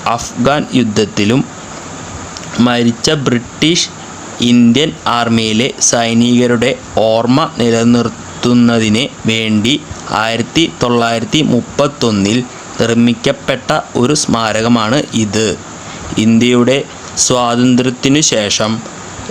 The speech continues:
ഇന്ത്യൻ സേനയുടെ ഒരു യുദ്ധ സ്മാരക, സ്മാരകം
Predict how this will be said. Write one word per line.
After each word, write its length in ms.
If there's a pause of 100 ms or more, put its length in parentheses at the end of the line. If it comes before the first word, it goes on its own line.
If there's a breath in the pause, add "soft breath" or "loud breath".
(140)
ഇന്ത്യൻ 520
സേനയുടെ 760 (120)
ഒരു 340 (160)
യുദ്ധ 500 (200)
സ്മാരക, 720 (720)
സ്മാരകം 580